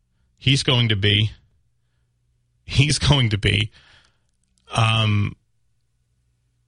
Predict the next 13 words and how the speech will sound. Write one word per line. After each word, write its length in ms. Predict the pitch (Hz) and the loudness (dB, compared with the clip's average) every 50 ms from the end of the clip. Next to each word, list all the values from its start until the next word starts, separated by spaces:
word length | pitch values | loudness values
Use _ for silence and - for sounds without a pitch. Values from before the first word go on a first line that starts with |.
| _ _ _ _ _ _ _ _ - - _ | _ _ _ _ _ _ _ _ -20 -8 _
basically 480 | - 180 220 208 - 240 - 175 165 143 | -2 -2 -2 -2 -2 -2 -2 0 2 2
held 240 | 127 139 143 135 113 | 2 2 0 0 -2
hostage 680 | 127 123 139 131 - - 87 62 - - - - _ _ _ _ _ _ _ _ _ _ _ _ _ - | -2 -2 -2 -4 -4 -6 -8 -8 -10 -12 -14 -14 _ _ _ _ _ _ _ _ _ _ _ _ _ -2
by 140 | 110 113 | 0 0
about 260 | 113 101 113 113 - - | 0 0 0 -2 -2 -2
twenty 300 | - - 127 123 120 113 | -2 0 2 2 2 0
or 40 | |
so 200 | 107 - 120 110 | 0 0 0 0
Republicans. 840 | 107 104 101 - 110 104 101 104 104 - 90 65 117 - - - - _ _ _ _ _ _ _ _ _ _ _ _ _ _ _ _ _ | 0 0 0 0 -2 -2 0 -2 -4 -2 -4 -4 -4 -6 -10 -12 -16 _ _ _ _ _ _ _ _ _ _ _ _ _ _ _ _ _
They're 160 | - 131 143 160 | 0 0 0 0
using 320 | 170 180 185 151 170 156 | 0 -2 0 0 0 0
their 160 | 143 139 131 | 0 0 0
leverage 720 | 123 117 110 120 120 110 113 117 98 95 104 - - - - | 0 0 0 0 -2 -2 -2 -2 -2 -2 -4 -6 -10 -10 -12